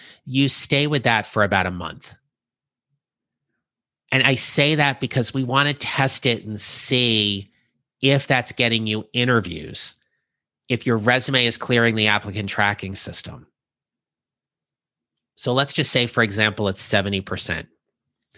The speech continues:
You look at the job posting and your brain is ticking off going, "Yep, yep, nope, yep, yep, yep, nope, yep, nope." It's an arbitrary number, but you will know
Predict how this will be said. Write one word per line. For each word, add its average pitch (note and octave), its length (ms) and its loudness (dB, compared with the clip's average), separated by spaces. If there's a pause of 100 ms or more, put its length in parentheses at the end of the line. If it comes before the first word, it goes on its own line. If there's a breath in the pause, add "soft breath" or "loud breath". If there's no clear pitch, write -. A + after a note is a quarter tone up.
(380 loud breath)
You G#2+ 100 0
look A2 160 4
at B2+ 80 2
the B2+ 80 -2
job G#2 340 2
posting F#2+ 460 0
and G#2 160 -6
your G2+ 100 -2
brain A2+ 400 2
is A#2+ 140 -2
ticking G2+ 420 -4
off F#2+ 300 0
going, F2+ 340 -2
"Yep, G2+ 360 0
yep, G2+ 320 2
nope, G2 340 0
yep, G2 320 -2
yep, G2 340 -2
yep, G2 320 -4
nope, F#2+ 360 -2
yep, G2 240 -2 (160)
nope." G2+ 260 -4 (1500 soft breath)
It's B2+ 160 -4
an B2+ 160 -2
arbitrary B2 540 2
number, A2 480 0 (560)
but A#2 180 -2
you A#2+ 260 -2
will D#3 160 0
know A#2+ 720 2